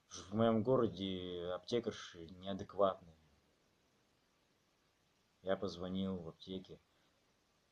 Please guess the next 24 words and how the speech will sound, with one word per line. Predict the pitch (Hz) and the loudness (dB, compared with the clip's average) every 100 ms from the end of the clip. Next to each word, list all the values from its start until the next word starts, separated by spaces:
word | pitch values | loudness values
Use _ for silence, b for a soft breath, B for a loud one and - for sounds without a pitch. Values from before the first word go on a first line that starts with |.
| _ _ _ | _ _ _
посмотрел | - - 104 107 | -20 -4 4 4
аптеки, | 90 - 98 101 101 | 4 0 -4 -2 -4
где | - 95 92 - | -6 -8 -8 -12
нейролептик | 90 90 87 95 92 - | -10 -6 -2 -2 -4 -12
продаётся, | - 85 85 85 85 - - | -14 -6 -4 -4 -4 -8 -12
позвонил | - 80 82 85 90 90 | -10 -10 -8 -8 -8 -8
туда, | 82 85 82 80 - _ _ _ | -10 -6 -6 -6 -12 _ _ _
всего | - - 87 | -12 -6 -4
в | 90 | -4
четырёх | - - 90 87 - | -8 -10 -6 -6 -6
аптеках. | - 92 92 85 - _ _ _ _ _ _ | -8 -6 -6 -8 -18 _ _ _ _ _ _
И | 90 | -12
то | - 101 92 | -2 0 0
две | 82 90 98 | -2 -4 -2
из | 87 95 | -2 -4
них | 98 - - | -4 -6 -12
там, | 82 69 _ _ _ _ _ _ _ _ _ _ _ _ _ - - 71 69 | -14 -14 _ _ _ _ _ _ _ _ _ _ _ _ _ -20 -20 -16 -14
это | 73 87 | -6 -4
одна | 85 90 | -2 -2
и | 87 | 0
та | 95 87 | 2 0
же, | 76 | -2
по-моему, | 82 80 80 82 | -8 -8 -8 -10
аптека. | 78 87 80 78 | -12 -10 -10 -12